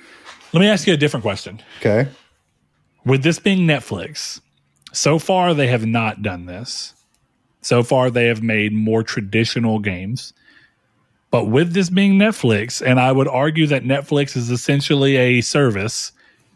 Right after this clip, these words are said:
Speaker 1: do you think Netflix's long-term goal would be to try and create a games as a service that they can continue to monetize, much like they do their entire service that they are built upon?
Speaker 2: Yeah, probably.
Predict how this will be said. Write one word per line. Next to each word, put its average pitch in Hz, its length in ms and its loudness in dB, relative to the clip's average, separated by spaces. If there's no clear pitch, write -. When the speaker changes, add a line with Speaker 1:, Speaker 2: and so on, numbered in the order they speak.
Speaker 1:
do 131 120 2
you 165 320 2
think 143 340 0
Netflix's 113 960 0
long-term 110 680 0
goal 110 320 0
would 104 180 -2
be 107 200 0
to 104 160 -4
try 104 440 0
and 101 200 0
create 104 540 0
a 107 160 0
games 104 400 0
as 104 160 -2
a 101 40 -2
service 107 680 -2
that 113 120 -2
they 104 140 2
can 104 180 -2
continue 107 500 0
to 101 80 0
monetize, 107 680 -2
much 107 240 -2
like 104 160 0
they 104 120 0
do 101 300 0
their 98 220 0
entire 98 680 -2
service 110 580 0
that 104 100 -4
they 107 100 0
are 101 120 -4
built 104 200 -8
upon? 127 300 -8
Speaker 2:
Yeah, 190 160 2
probably. 131 560 0